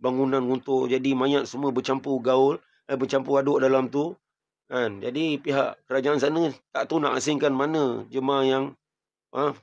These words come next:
mayat-mayat Islam atau bukan Islam. So mereka buat keputusan,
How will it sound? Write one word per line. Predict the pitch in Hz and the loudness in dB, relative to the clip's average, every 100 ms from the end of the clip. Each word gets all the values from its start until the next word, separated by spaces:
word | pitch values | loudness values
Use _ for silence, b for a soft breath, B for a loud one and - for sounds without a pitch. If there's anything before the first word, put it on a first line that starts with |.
| _ _ _ _ _ | _ _ _ _ _
mayat-mayat | 113 139 120 127 135 | -2 -2 0 0 0
Islam | 135 - 135 143 | -2 -2 0 0
atau | 131 131 | -2 -4
bukan | 117 127 | -2 -4
Islam. | 120 131 175 151 | 0 -2 -2 -6
So | |
mereka | 123 127 127 | -4 -2 -2
buat | 127 131 | 0 0
keputusan, | - 120 123 156 180 | -2 -6 -4 2 0